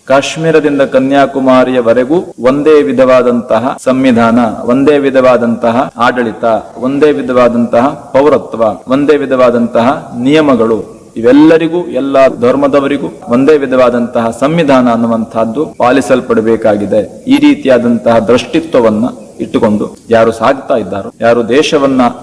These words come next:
ಈ ದಿವಸ ಪ್ರಪಂಚದ ನಡುವೆ ಎದ್ದು ನಿಲ್ಲುವಂತೆ, ಎದೆಯುಬ್ಬಿಸಿ ನಿಲ್ಲುವಂತೆ, ಹೇಗೆ ನಮ್ಮ ದೇಶ ಸದ್ಯದ ಸ್ಥಿತಿಯಲ್ಲಿ ಉಚ್ಛ್ರಾಯವಾಗಿದೆಯೋ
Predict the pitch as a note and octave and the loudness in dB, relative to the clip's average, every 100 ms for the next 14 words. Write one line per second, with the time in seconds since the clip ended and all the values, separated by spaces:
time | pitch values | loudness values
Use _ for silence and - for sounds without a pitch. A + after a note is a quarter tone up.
0 | - B2+ A#2+ D#3+ D#3+ C3+ A#2 - B2 D3 | -2 0 2 0 0 -2 -2 -4 0 0
1 | D3+ - C3+ C3 B2+ E3 C#3 A#2 - A#2+ | 0 -2 2 2 4 4 2 2 0 0
2 | D3+ D3 E3+ D3 C3+ B2 A#2 A2 C#3+ B2 | 0 0 -2 0 0 2 0 0 -6 -10
3 | - - A#2+ B2+ D#3 D#3+ C3+ C#3+ C#3+ A#2 | -20 -6 0 2 4 2 0 -2 0 -2
4 | F#2+ - - B2 D#3 D#3+ B2 A2 C3 A#2 | -4 -10 -6 0 2 4 2 -2 -4 -4
5 | - C3+ C#3+ B2+ A#2+ A2+ A#2+ C#3+ B2+ A2+ | 0 0 2 0 0 -2 -2 0 0 0
6 | C3+ B2+ C#3 B2+ - C#3 B2 C#3+ C3 B2 | 0 0 0 0 0 -2 -2 0 2 2
7 | A#2 - D3 C#3 C3 B2 A2 A2 C#3+ A2 | 0 0 0 2 2 0 0 -2 0 -2